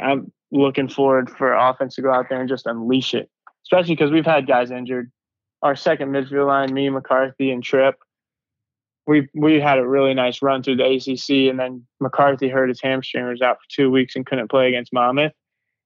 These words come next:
And it kinda slowed our second midfield line down. We had zero points in the first half of Monmouth,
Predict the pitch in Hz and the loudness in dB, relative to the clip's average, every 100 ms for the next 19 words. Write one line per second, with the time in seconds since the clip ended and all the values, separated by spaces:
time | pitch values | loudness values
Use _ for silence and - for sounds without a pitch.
0 | - 131 - 156 131 - 139 135 131 127 | -8 -4 0 2 0 0 2 4 4 0
1 | - 135 131 127 131 135 131 127 123 123 | 0 -2 -2 -4 -2 0 0 0 0 0
2 | 123 123 135 127 120 - _ - 143 131 | 0 2 2 0 -2 -12 _ 0 2 2
3 | 123 139 135 - 127 120 - 131 - 123 | 0 -2 -2 -4 -8 -6 -2 -2 0 2
4 | 127 - - 127 123 127 120 | 2 -2 -8 -2 0 0 -4